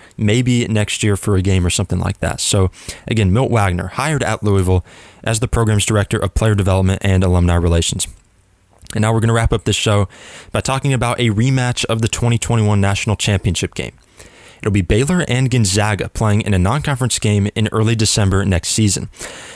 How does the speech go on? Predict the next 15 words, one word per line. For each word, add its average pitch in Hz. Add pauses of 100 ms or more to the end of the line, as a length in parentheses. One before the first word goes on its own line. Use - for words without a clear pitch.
The 117
teams 135
will 113
play 110
December 123
second 107
at 98
the 101
Sanford 127
Pentagon 98
in 110
Sioux -
Falls, 95
South 92
Dakota. 82